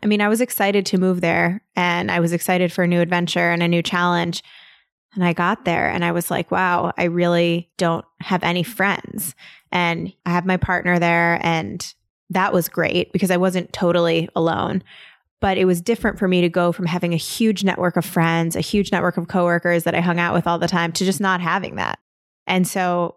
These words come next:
because of that, and because I also had so much more time on my hands,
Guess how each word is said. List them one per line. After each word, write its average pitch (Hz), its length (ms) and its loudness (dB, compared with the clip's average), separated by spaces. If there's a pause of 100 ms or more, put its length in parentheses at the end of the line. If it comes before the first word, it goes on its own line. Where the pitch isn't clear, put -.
(140)
because 196 320 0
of 196 80 0
that, 170 240 0
and 175 140 0
because 185 300 0
I 170 100 0
also 170 640 0 (400)
had 165 260 0
so 175 100 2
much 165 200 -2
more 175 120 0
time 170 460 -2 (100)
on 160 140 -2
my 151 120 -4
hands, 175 480 -2